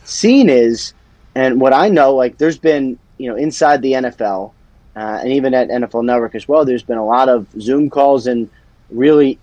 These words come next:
in-depth, some intense discussions about the state of the world and racial inequality and diversity and all sorts of things. And Roger Goodell has been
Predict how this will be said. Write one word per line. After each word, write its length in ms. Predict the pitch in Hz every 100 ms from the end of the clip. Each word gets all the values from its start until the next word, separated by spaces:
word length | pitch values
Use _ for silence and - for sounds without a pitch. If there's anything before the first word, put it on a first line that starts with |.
| -
in-depth, 640 | 151 151 147 139 - -
some 300 | - - 139
intense 520 | 139 123 - 143 139 -
discussions 720 | 120 - 156 151 - 131 120
about 400 | 110 113 113 - _ _ _ _
the 60 | 113
state 260 | - 147
of 80 | 160
the 80 | 147
world 300 | 139 170 196
and 140 | 147
racial 440 | 143 160 156 151 143
inequality 680 | 143 127 143 156 190 180 151
and 240 | 131 120
diversity 600 | 110 135 165 - 165 170
and 120 | 139
all 100 | 135
sorts 280 | 135 175 170
of 80 | 120
things. 220 | 127 123
And 120 | 110
Roger 260 | 120 151 160
Goodell 340 | 151 117 117
has 100 | 113
been 280 | - 117 113